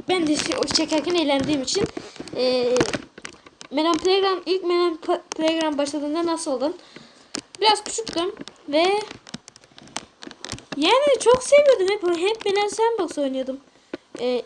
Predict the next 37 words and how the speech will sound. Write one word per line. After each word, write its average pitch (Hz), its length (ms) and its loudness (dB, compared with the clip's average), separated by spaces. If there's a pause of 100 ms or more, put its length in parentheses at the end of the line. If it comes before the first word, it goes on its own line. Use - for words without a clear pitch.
ilk 349 200 2
save'in 302 500 2
ne 311 240 2
bilmiyorum. 233 400 0 (320)
<laughs> 349 340 -4
Çok 392 220 4
eski 277 340 0
çünkü. 277 340 -2
Bayağı 339 280 4
eskiden 247 520 -2
başladım. 247 420 -10 (720)
Abi 320 180 6
çok 403 180 0
küçük - 280 -8
bir 320 60 -4
şey 381 140 6
isteyeceğim. 359 540 0
Tamam. 294 320 -2 (1300)
Proton 339 280 4
V 320 180 0
P 311 120 0
N 302 100 2
ver 320 200 2
bende. 247 220 0
Benim 262 200 -2
bilgisayar 262 380 -2
yüklüyor 277 360 -4
ama 359 340 -2
tablette 277 420 0
başka 277 220 -4
bir 269 60 -18
şey 247 140 -6
kullanıyorum. 233 500 -10
Şu 262 80 -2
an 247 120 -6
bilmiyorum 226 300 -6
ismini. 254 340 -8